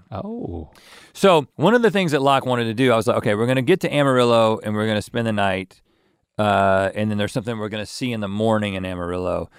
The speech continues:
Speaker 2: But he was like, "Okay, we're coming into Texas. Like, this is like Friday Night Lights, Dad. We gotta go g-, we gotta go to an ice cream place." He
Speaker 1: Oh,
Speaker 2: wa-,
Speaker 1: that's
Speaker 2: he
Speaker 1: what,
Speaker 2: wanted to do,
Speaker 1: that
Speaker 2: like,
Speaker 1: was his
Speaker 2: sit down at an ice cream place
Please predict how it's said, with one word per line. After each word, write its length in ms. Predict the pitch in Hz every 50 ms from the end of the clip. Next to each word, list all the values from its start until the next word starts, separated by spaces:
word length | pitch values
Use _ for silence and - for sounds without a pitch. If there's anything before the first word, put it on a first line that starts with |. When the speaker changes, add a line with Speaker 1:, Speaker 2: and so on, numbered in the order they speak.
| - _ _ _ _
Speaker 2:
But 80 | 117
he 40 | 123 127
was 120 | 117 104
like, 180 | 120 107 90 -
"Okay, 300 | 151 - - 151 120 98
we're 100 | 101 110
coming 260 | - 170 170 180 175
into 200 | 160 147 135 -
Texas. 460 | - 175 175 165 - - 120 101 -
Like, 160 | - 113 101 98
this 160 | 135 165 143
is 120 | 175 151 -
like 160 | 135 117 -
Friday 340 | - - 160 165 170 160 151
Night 240 | 147 135 120 101
Lights, 420 | 92 98 123 151 165 135 98 - -
Dad. 260 | - 107 104 107 110
We 80 | 123 139
gotta 180 | 160 160 156 143
go 240 | 117 139 135 131
g-, 160 | 127 131 143 - - - -
we 120 | - 143 147
gotta 200 | 190 196 190 165
go 220 | 135 165 165 165
to 120 | 160 147
an 80 | 131 127
ice 280 | 127 131 165 165 - -
cream 300 | - 143 123 107 98 -
place." 520 | - 104 82 71 - - - - - _ _ _ _ _
He 80 | - 151
Speaker 1:
Oh, 160 | 170 175 220 151
Speaker 2:
wa-, 60 | 120
Speaker 1:
that's 280 | 107 104 131 147 170 185
Speaker 2:
he 40 | 185
Speaker 1:
what, 60 | 202
Speaker 2:
wanted 220 | 220 226 214 190
to 40 | 170
do, 200 | 147 127 160 165
Speaker 1:
that 80 | 160 156
Speaker 2:
like, 80 | 151 147
Speaker 1:
was 80 | 127
his 340 | - 135 123 117 - - - _ - _ _
Speaker 2:
sit 400 | _ - - - 185 202 185 175
down 380 | 151 160 156 156 151 151 151 143
at 80 | 127 113
an 80 | 117 -
ice 220 | - 127 147 143
cream 340 | - - - 143 139 135 123
place 580 | - - 123 120 117 117 117 104 - - -